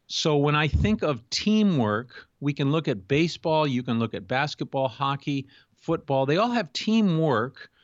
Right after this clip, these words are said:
They're all in different positions, uh, but the epitome, and if you look at posters,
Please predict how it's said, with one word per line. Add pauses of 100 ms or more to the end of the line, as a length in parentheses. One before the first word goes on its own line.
(380)
They're
all
in
different
positions, (120)
uh,
but
the
epitome,
and
if
you
look
at
posters,